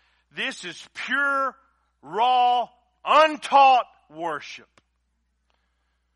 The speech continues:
And I'm not into saying, "Well, do whatever feels right." I'm not talking about that. But what I am talking about is what we want to do is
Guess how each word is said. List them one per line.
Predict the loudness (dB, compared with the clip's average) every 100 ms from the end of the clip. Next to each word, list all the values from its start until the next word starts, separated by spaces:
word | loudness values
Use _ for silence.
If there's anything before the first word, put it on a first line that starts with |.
| _ -6
And |
I'm | -4 0
not | 0 0
into | -6 -10
saying, | -4 -4 -4 -8
"Well, | -12
do | -8
whatever | -6 -6
feels | -8 -12 -10
right." | -6 -6
I'm | -4
not | -6 -4
talking | -6 -6 -10
about | -14 -14 -12
that. | -16 -16 -20 _ _ _ _
But | -10
what | -4 0
I | 0 -2
am | -6
talking | 0 0 0 -8
about | -2 0 -2
is | -6
what | -4 -2 -2
we | -6 -8
want | -6 -6 -6 -6
to |
do | -10 -10 -8 -6 -6 -8
is | -10 -20